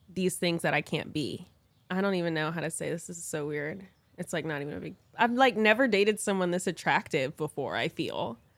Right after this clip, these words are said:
And so, like, it's weird for me. I'm like, "He actually is really attractive." So I'm like, "Yeah." <laughs>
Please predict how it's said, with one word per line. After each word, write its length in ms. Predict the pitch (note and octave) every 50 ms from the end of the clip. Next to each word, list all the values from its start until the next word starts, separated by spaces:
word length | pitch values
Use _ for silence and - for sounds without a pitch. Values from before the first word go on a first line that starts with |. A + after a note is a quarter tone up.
| _ _ _ _ _ _ -
And 180 | G#3 G#3+ G#3
so, 180 | - A3+ G#3 G3+
like, 380 | G3+ G3+ F#3 F#3 F#3 - - -
it's 260 | F3+ G#3 G3+ - -
weird 300 | F3+ D#3+ E3+ F3 A3+ B3+
for 140 | - - D#3+
me. 400 | C#3+ E2+ D2 E2 F2+ F2+ F#2+ - - -
I'm 160 | G3 G3 G#3
like, 280 | G3+ G3 F#3+ F#3 - - -
"He 300 | - - A#3 G#3+ - -
actually 460 | - F#3 F#3 F#3+ - - G#3+ F#3 -
is 220 | E3 F#3 F#3 - -
really 340 | D3 D#3 D#3+ E3+ E3 C#3+ C#3+
attractive." 720 | C#3+ - - C3+ D3 F#3 - - - - - G#2+ D3 G#3+ _ _ _ _ _ _ _ _ _ _
So 220 | - - - F#3+
I'm 80 | F#3 F#3
like, 300 | F3 D#3 D3 C3+ - _ _ _ _ _ _ _ _ _ _ _ _ _ _ _ _ _ _ _ _ _ _ _ _ _ _ _ _ _ _ _ _ _ _ -
"Yeah." 380 | F#3+ F3+ G3+ A#3+ - B3+ A#3+ G#3 _ _ - - _ - - - - - _ -
<laughs> 140 | - E4 -